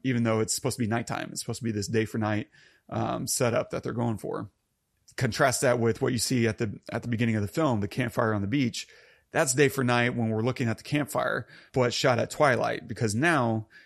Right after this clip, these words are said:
you can let the campfire have some punch, right? Campfire isn't gonna have any punch fighting against the sun. And so you can't light the, the,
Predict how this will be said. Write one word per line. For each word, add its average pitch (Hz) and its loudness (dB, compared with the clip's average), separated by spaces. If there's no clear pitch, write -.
you 113 -4
can 117 2
let 120 2
the - -4
campfire 131 0
have 110 0
some 104 -2
punch, 120 -2
right? 131 0
Campfire 156 2
isn't 123 2
gonna 117 2
have 110 2
any 123 2
punch - -2
fighting 120 0
against 107 0
the - -8
sun. - -2
And 113 -6
so 113 2
you 107 0
can't 123 -2
light 113 2
the, 107 0
the, 113 -4